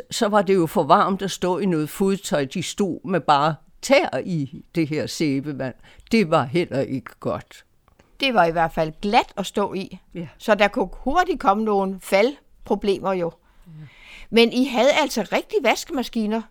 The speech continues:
Speaker 2: derude?
Speaker 1: Øh, det var nogle tromler, hvor vasketøjet kørte rundt i. Ja, men det var ikke der, det blev varmet op. Det blev kogt i en gryde.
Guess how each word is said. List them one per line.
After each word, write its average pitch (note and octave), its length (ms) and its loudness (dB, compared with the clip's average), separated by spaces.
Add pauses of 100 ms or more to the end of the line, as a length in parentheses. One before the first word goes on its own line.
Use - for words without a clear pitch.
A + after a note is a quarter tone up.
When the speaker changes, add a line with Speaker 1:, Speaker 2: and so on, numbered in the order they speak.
(100)
Speaker 2:
derude? G#3+ 400 2 (800)
Speaker 1:
Øh, A3+ 160 -4 (220)
det A#3+ 120 4
var C#4 60 6
nogle A#3+ 260 6
tromler, B3+ 500 6
hvor G#3 140 6
vasketøjet F#3 800 2
kørte F#3 360 4
rundt G#3+ 460 4
i. B2 300 -2 (1000)
Ja, E3+ 180 2 (400)
men F#3+ 340 0
det G3 100 6
var E3+ 80 6
ikke G#3 220 2 (120)
der, A#3+ 160 6
det F3 220 0
blev D#3+ 160 0
varmet C#3 380 0
op. D3 260 -2
Det F3+ 100 -4
blev - 120 -10
kogt - 380 0
i - 60 6
en D#3 140 0
gryde. G#3 520 4